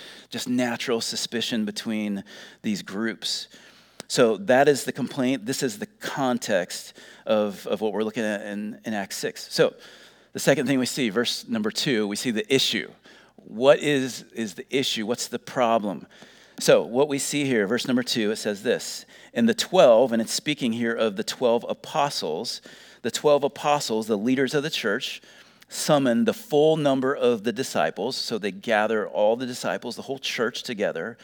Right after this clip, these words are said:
and said, "It is not right that we should give up preaching the word of God to serve tables."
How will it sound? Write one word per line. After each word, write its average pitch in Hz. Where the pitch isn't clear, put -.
and 113
said, 104
"It 143
is 120
not 143
right 123
that 107
we 123
should 151
give 123
up 113
preaching 160
the 120
word 123
of 123
God 87
to 143
serve 95
tables." -